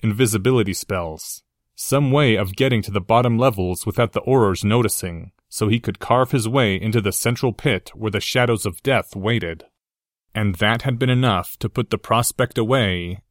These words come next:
into the future, safely apart from the now. He hadn't realized until today that it might be as simple as finding Fawkes and telling the Phoenix that it was time. Memories were rising up again,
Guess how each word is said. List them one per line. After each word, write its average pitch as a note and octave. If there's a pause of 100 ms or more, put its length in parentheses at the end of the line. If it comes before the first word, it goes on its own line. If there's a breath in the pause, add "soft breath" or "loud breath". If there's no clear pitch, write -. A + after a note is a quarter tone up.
into C3
the B2
future, F#2 (260)
safely A#2+
apart A2+
from G#2
the G2+
now. F2+ (1120)
He G2+
hadn't G#2+
realized A2+
until G#2
today G2
that G2
it -
might A2
be B2+
as A#2
simple G#2+
as -
finding A2
Fawkes -
and G2+
telling A2+
the A2+
Phoenix F#2+
that G2+
it G2+
was F#2
time. F2+ (1120)
Memories G2+
were G2+
rising G2+
up -
again, E2+